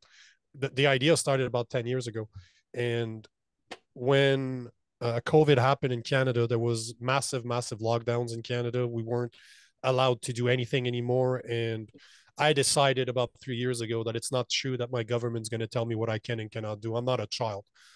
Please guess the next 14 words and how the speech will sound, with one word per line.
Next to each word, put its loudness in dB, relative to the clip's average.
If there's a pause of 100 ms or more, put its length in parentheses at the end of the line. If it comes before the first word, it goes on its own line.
(140)
I 4
don't 6
need 0
them 4
to -2
tell 2
me. -2 (720)
I 4
take 0
extremely -2
good -2
care 2
of -2
myself. 0